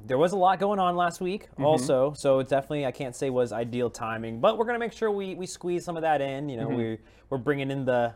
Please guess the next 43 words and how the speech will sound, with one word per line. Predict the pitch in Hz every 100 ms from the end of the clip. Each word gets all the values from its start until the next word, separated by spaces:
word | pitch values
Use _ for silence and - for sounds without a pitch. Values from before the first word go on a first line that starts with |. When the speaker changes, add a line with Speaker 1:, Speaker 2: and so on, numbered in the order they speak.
| -
Speaker 1:
the | 123
new | 123 135 131 131 -
and | 131
improved | 120 117 143 127 127
lightning | 120 117 123 123 127
round | 117 117 113 117 117
feature | 123 120 - 117
this | 113 117
Speaker 2:
Yes. | 110 107
Speaker 1:
episode, | 113 - 107 104 98
but, | 104 101 - - -
um, | 131 131 127
good | 175
to |
be | 190
back. | 180 185 185 - -
Episode | 143 165 165
eleven. | 147 151 165 190 190 202 _ -
Um, | 123 131 131 131 123 123 - _ _ _ _ _ _ _ - - -
and, | 123 147 156 160 160
uh, | 165 170 175 175 151
I |
mean, | 139
I, | 135 120
I |
mean, | 117
I'm | 120
just | 120
thinking | 131 113
about | 101
Worlds, | 104 90 -
so | 95 92
I | 90
guess | 90 90 - - _ _ _ _ - -
I'll, | 92 87
I'm, | 98 95
I'm | 101
excited | 104 107 101
to |
talk | 104 92
about | 90 80
that. | - -
Speaker 2:
Yeah, | 139